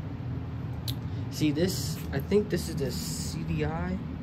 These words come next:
C D I, so I'm not sure if this even goes to that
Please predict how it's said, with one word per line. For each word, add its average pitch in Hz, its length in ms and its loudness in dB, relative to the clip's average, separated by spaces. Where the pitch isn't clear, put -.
C 165 220 0
D 160 140 2
I, 151 260 0
so - 240 0
I'm 165 120 0
not 220 160 4
sure 180 280 2
if - 120 0
this 175 200 2
even 160 240 2
goes 147 320 4
to 151 160 2
that 131 160 0